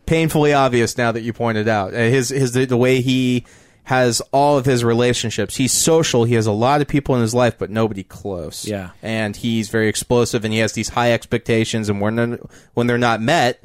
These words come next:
Speaker 2: Yeah.
Speaker 1: he reacts poorly.
Speaker 2: Yeah.
Speaker 1: It's, it's total attachment
Speaker 2: Yeah, he,
Speaker 1: disorder.
Speaker 2: he fell in love with the city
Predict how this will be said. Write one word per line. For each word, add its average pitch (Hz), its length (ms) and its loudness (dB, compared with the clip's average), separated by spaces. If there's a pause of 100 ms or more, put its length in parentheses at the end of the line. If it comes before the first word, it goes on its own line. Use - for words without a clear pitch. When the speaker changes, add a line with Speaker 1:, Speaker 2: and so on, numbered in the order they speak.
(100)
Speaker 2:
Yeah. 92 200 -12
Speaker 1:
he 110 180 -2
reacts 107 420 2
poorly. 113 600 0
Speaker 2:
Yeah. 92 320 -10
Speaker 1:
It's, - 280 -8
it's 104 220 -8 (140)
total 180 320 4
attachment 117 480 -2
Speaker 2:
Yeah, 117 40 -2
he, 131 120 -4
Speaker 1:
disorder. 143 180 -10
Speaker 2:
he 131 100 -10
fell 151 380 0
in 139 180 2
love 131 240 2
with 120 120 0
the 117 80 0
city 98 600 -2